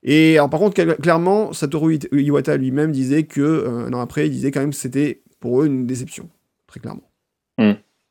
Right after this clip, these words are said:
Speaker 1: Bon, en tout cas, voilà, il a quand même eu l'avantage de, d'introduire dans la série, euh, le personnage de, de, de Bowser Junior, qui par contre, lui, par, est devenu totalement
Speaker 2: Oui.
Speaker 1: canonique, hein, c'est devenu un personnage jouable de Smash Bros, enfin voilà, il a été, euh,
Speaker 2: Tout à fait.
Speaker 1: euh, très clairement, il a, il a fait sa place dans la série, hein,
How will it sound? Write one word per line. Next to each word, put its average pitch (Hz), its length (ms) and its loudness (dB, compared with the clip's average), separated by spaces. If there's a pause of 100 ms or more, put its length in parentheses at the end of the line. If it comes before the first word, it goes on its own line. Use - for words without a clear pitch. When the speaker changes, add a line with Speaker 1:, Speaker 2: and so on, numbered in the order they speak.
(880)
Speaker 1:
Bon, - 160 -10 (240)
en 151 80 -2
tout 170 80 0
cas, 233 160 4
voilà, 165 200 4
il 131 120 0
a 147 60 6
quand 190 100 4
même 196 220 2
eu 190 120 0
l'avantage 160 460 2
de, 123 220 2
d'introduire 135 540 -2
dans 120 60 -2
la 113 80 -2
série, 135 440 0
euh, 101 200 -2
le 127 140 2
personnage 135 600 0
de, 90 520 -6
de, 110 360 -4
de 127 100 2
Bowser 131 280 4
Junior, 120 340 -2
qui 123 140 -2
par - 140 -4
contre, 143 160 2
lui, 135 80 4
par, 117 160 -2 (120)
est 127 60 -4
devenu 123 280 2
totalement 170 320 2
Speaker 2:
Oui. 147 60 4
Speaker 1:
canonique, 139 380 2
hein, 117 320 -2
c'est - 140 -10
devenu 98 160 -8
un - 60 -8
personnage 113 360 -2
jouable 113 300 0
de - 60 -4
Smash - 240 -8
Bros, 151 300 4
enfin - 200 -2
voilà, - 180 0
il - 100 -4
a - 40 -8
été, - 300 -6
euh, - 140 -8
Speaker 2:
Tout - 120 -4
à 110 100 4
fait. 107 220 0 (240)
Speaker 1:
euh, 90 160 0
très - 160 -6
clairement, 135 240 4
il 127 100 2
a, 85 120 0
il 87 100 -4
a 98 60 -4
fait 139 120 -2
sa 135 140 2
place 131 240 2
dans 110 80 0
la 87 100 -4
série, 120 360 -2
hein, - 80 -4